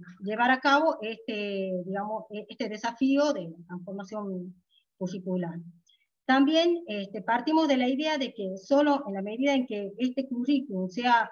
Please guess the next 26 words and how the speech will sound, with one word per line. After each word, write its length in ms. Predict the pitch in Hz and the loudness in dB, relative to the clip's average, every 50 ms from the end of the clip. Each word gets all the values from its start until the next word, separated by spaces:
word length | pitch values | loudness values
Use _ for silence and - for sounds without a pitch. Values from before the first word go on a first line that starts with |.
| - - | -6 -8
considerado 460 | 202 190 - 240 220 233 247 247 233 | -8 -6 -6 -4 -2 0 0 0 0
una 140 | 220 208 196 | -4 -6 -8
herramienta 400 | 202 202 233 240 254 269 262 254 | -6 -6 -2 0 0 0 0 -2
de 140 | 233 226 220 | -6 -8 -4
trabajo, 640 | - 254 262 285 294 294 285 277 - 339 370 381 - _ _ _ _ _ _ _ _ - | 0 2 2 4 4 2 2 0 -2 -8 -8 -8 -12 _ _ _ _ _ _ _ _ -8
eh, 400 | - 226 220 214 214 214 208 202 - | -6 -4 -2 -2 -2 -4 -4 -2 2
tendrá 220 | 247 262 269 302 | 4 4 6 4
esta 240 | 320 320 320 277 262 | 4 2 2 0 0
capacidad 640 | - 240 240 - 254 247 254 - 294 277 294 302 311 | 2 2 2 2 2 0 0 2 2 2 2 2 2
de, 320 | 302 262 226 214 208 196 185 180 180 180 185 | 0 0 -2 -4 -6 -6 -8 -8 -8 -8 -8
de, 80 | 190 180 180 180 180 175 175 175 | -8 -8 -8 -8 -8 -10 -10 -10
de, 180 | 185 196 190 175 170 170 180 | -8 -8 -8 -8 -10 -12 -10
de, 240 | 196 196 196 185 | -10 -10 -8 -8
de 140 | 190 196 190 | -8 -8 -8
poder 380 | 190 190 226 240 262 285 277 277 | -6 -6 -4 0 0 0 0 2
generar 600 | 294 254 254 262 269 277 285 294 311 302 285 - - | 2 4 4 4 4 4 4 4 4 2 0 -4 -8
un 200 | 220 214 214 196 | -10 -10 -10 -8
proyecto 460 | - 214 220 233 247 294 294 - 294 | -6 -4 -4 -2 -2 -4 -2 0 0
de 120 | 262 262 247 | 0 0 0
acción 520 | 262 254 - - 339 330 302 320 339 339 - - _ _ _ | -2 -4 -4 -2 0 2 2 2 0 -2 -6 -12 _ _ _
que 100 | - 262 | 2 4
haga 260 | 277 285 277 262 - | 6 6 6 4 2
posible 480 | 247 240 254 254 247 330 349 320 262 233 | 0 0 0 0 2 2 2 4 4 2
articular 600 | 226 226 - 254 254 254 262 262 254 233 208 185 - | 0 -2 -4 -6 -4 -4 0 0 0 0 0 -2 -6
la 160 | 185 190 190 | -8 -8 -6
teoría 460 | 226 220 226 240 254 285 302 330 349 | -6 -6 -4 -2 0 2 2 2 0